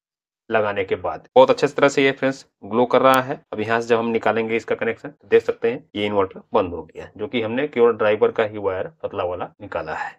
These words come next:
इसको जब लगाएंगे फ्रेंड्स, यहाँ पर चालू हो गया, बंद चालू, यानी कि फ्रेंड्स ये जो एलईडी बल्ब है इसे ग्लो कर रहा है। फिर इसके बाद इसको हम बंद कर देते हैं दोस्तों, और इसको यहाँ से निकाल देते हैं। और इसके बाद फ्रेंड्स अब हम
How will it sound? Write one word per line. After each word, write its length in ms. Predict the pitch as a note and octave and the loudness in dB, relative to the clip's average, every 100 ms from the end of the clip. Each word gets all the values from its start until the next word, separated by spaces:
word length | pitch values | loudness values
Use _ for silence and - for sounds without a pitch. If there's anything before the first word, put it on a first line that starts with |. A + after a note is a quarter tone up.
| _ | _
इसको 220 | G2 - A#2 | -12 -2 2
जब 120 | G#2+ | 2
लगाएंगे 360 | A2 A2 A#2+ | 2 0 0
फ्रेंड्स, 240 | A#2+ C#3+ - | -2 -6 -8
यहाँ 160 | G2 F#2+ | -8 -6
पर 220 | A2+ D#3 _ | -4 -6 _
चालू 180 | G#2 F#2+ | -6 -4
हो 140 | F2 D#2+ | -6 -8
गया, 260 | D#2+ D#2+ _ - | -12 -20 _ -2
बंद 240 | G2 F2 E2+ | 0 0 -4
चालू, 300 | G2+ F2 D#2+ - _ - | -2 -2 -4 -16 _ 2
यानी 160 | C#3 | 4
कि 60 | E3 | 4
फ्रेंड्स 280 | D#3+ E3+ - | 2 2 0
ये 440 | C3+ C#3 D3+ E3 E3 | 2 6 6 6 2
जो 220 | C3 C3+ | 0 0
एलईडी 360 | - B2+ C3+ E3 | 0 0 0 2
बल्ब 240 | D#3 D3+ D#3+ | 4 4 6
है 100 | D3+ | 4
इसे 300 | D3 D3+ D#3 | 2 -2 0
ग्लो 260 | A#2 A#2+ D#3 - | 0 0 0 0
कर 140 | A2 | 0
रहा 300 | G2 F2+ F2 | 0 0 -2
है। 140 | E2+ - - _ | -4 -10 -20 _
फिर 140 | C#3+ | 0
इसके 180 | C#3+ D3+ | 2 4
बाद 100 | C#3 | 4
इसको 180 | C#3 C3+ | 4 0
हम 80 | A#2+ | 2
बंद 160 | A#2 | 2
कर 60 | B2+ | 2
देते 140 | A#2+ | 2
हैं 60 | B2 | 0
दोस्तों, 240 | A#2+ - - - | -2 -10 -18 -2
और 240 | G#2 A2 | 2 2
इसको 800 | A2 - _ _ A#2 A2+ A#2 B2 _ _ | 0 -8 _ _ 0 2 0 -2 _ _
यहाँ 300 | G#2+ F#2 G#2 G2 | -8 -4 -4 -4
से 480 | - G2+ G#2+ - - _ - | -4 -4 -4 -4 -10 _ -8
निकाल 260 | A#2+ A2+ F2 | 2 2 2
देते 260 | E2 - | -2 -14
हैं। 120 | - - - | -18 -4 4
और 140 | B2 | 6
इसके 200 | C#3 - | 6 6
बाद 140 | D#3 D3 | 4 6
फ्रेंड्स 220 | D3 C#3 | 2 -2
अब 200 | - B2 | 2 2
हम 320 | A2+ A#2+ C#3 | 0 -4 -10